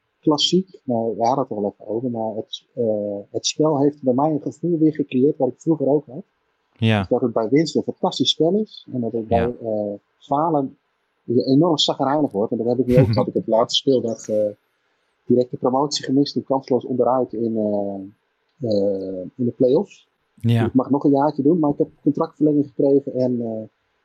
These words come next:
Speaker 1: zojuist mijn, eh, beste speler voor, eh, drie komma vier miljoen euro, eh, verkocht. Dus, eh,
Speaker 2: Oh.
Speaker 1: ik weet niet of dat
Speaker 2: Oh.
Speaker 1: handig is, maar dat zien we voor volgend jaar, <laughs> zien we komend seizoen wel.
Speaker 2: Ja, je hebt
Speaker 1: Dus,
Speaker 2: er
Speaker 1: eh,
Speaker 2: tenminste
Speaker 1: nou ja,
Speaker 2: weer plezier in.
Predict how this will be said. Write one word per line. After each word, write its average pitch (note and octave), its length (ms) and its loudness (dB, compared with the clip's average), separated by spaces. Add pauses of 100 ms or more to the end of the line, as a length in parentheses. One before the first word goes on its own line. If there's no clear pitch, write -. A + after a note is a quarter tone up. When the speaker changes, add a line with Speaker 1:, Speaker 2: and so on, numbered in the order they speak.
Speaker 1:
zojuist A#2 460 0
mijn, A2 180 2
eh, G#2 160 0
beste A#2 240 -2
speler B2 420 0
voor, G#2 300 2
eh, G2 60 -2
drie F#3 140 2
komma D3 220 2
vier F3 220 0
miljoen A#2+ 280 4
euro, F3 340 2
eh, C#3 60 -4
verkocht. - 500 -6
Dus, G2+ 240 -6
eh, G3+ 120 4
Speaker 2:
Oh. G2 160 0 (1040)
Speaker 1:
ik - 120 0
weet C#3 140 4
niet D3 80 0
of D3 80 0
dat C3 120 2
Speaker 2:
Oh. A#2 60 0
Speaker 1:
handig D#3 260 -2
is, F#3 160 0
maar F3+ 100 -2
dat C#3 140 -4
zien C3 160 2
we G2+ 360 2 (120)
voor C#3 140 -2
volgend A2 360 -2
jaar, - 100 -10 (160)
<laughs> - 0 -
zien - 340 -2
we D#3+ 140 0
komend C#3+ 320 0
seizoen C3+ 320 0
wel. A2+ 280 0 (380)
Speaker 2:
Ja, C#3+ 220 2
je G#2+ 140 0
hebt A2 140 2
Speaker 1:
Dus, - 20 -8
Speaker 2:
er - 60 -6
Speaker 1:
eh, - 60 0
Speaker 2:
tenminste B2+ 300 4
Speaker 1:
nou C3 100 4
ja, C3 60 2
Speaker 2:
weer - 80 -14
plezier C#3 440 -2
in. F2 180 -8